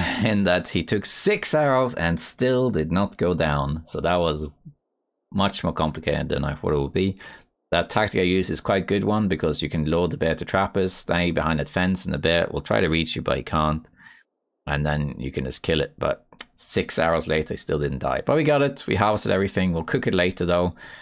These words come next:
But we got the bear hide, that's what we wanted. And we have food. If we want to eat parasite risk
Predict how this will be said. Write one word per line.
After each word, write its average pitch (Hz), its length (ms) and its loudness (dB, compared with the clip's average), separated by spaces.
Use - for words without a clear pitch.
But 80 400 2
we 82 80 0
got 92 240 0
the 82 80 -4
bear 80 260 2
hide, 76 380 2
that's - 220 -8
what - 80 -8
we 69 60 -8
wanted. 78 540 -2
And - 100 -6
we - 60 -4
have 76 160 0
food. - 380 -4
If - 160 -6
we 67 120 -6
want 71 380 -2
to - 120 -4
eat 65 160 -6
parasite 65 640 -2
risk - 460 -6